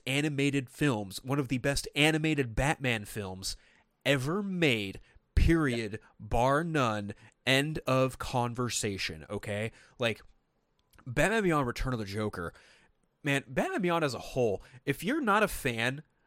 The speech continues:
Speaker 1: of The Dark Knight Returns,
Speaker 2: Yeah.
Speaker 1: this is your alternative, okay? This
Speaker 2: Yes,
Speaker 1: is th-,
Speaker 2: absolutely.
Speaker 1: th-, this is where you can go,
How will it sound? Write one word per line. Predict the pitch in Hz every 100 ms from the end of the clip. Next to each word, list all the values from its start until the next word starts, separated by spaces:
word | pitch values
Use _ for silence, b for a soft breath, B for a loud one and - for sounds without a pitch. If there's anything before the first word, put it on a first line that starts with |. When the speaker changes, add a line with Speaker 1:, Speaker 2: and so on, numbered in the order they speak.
| _ -
Speaker 1:
of | 127
The | 117
Dark | 113 113 117
Knight | 127 127
Returns, | 120 - 107 104 113 127 135 - _ _ _ _ _ _ _
Speaker 2:
Yeah. | - 87 123
Speaker 1:
this | 190 -
is | 208
your | 175 165
alternative, | 113 110 - 123 98 73 80
okay? | 92 107 113 135
This | 165 -
Speaker 2:
Yes, | 113
Speaker 1:
is | 110
th-, | -
Speaker 2:
absolutely. | 107 98 95 -
Speaker 1:
th-, | 147 165
this | 156 277 -
is | 185
where | 180
you | 156 196
can | 196 151
go, | 147 139 113